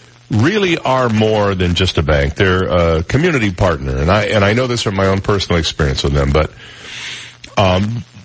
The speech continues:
providing low to moderate income individuals, families, local businesses, and nonprofit organizations with an, an array of affordable lending and banking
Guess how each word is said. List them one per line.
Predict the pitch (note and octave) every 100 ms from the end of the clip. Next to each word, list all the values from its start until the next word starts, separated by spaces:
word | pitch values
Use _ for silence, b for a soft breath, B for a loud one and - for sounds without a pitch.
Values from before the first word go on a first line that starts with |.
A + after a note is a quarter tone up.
| - -
providing | - C3 C#3 D3+ C3+
low | A2+ C#3
to | C#3
moderate | A2+ B2 B2+ A#2+
income | A#2+ B2+ B2+ A#2+
individuals, | A#2+ A2 G#2 C#3+ B2+ B2+ A#2
families, | B2+ B2 B2 A#2
local | G#2 A#2 A#2
businesses, | G2+ A#2 A2+ A2+ B2 A#2
and | G2+ F#2+
nonprofit | G#2 A#2 A2+ A#2+ A#2 A2 G2
organizations | G2+ A2+ G2+ F#2+ G#2 G2 A2
with | F#2+ F2+
an, | F#2 F2
an | G#2 F#2+
array | D#2+ F#2+ F2+ A#2+ B2
of | G#2+
affordable | F2 F2 B2 A#2+ G#2
lending | G2+ A2 G#2 G2
and | F2
banking | G2+ G#2 G#2+ G2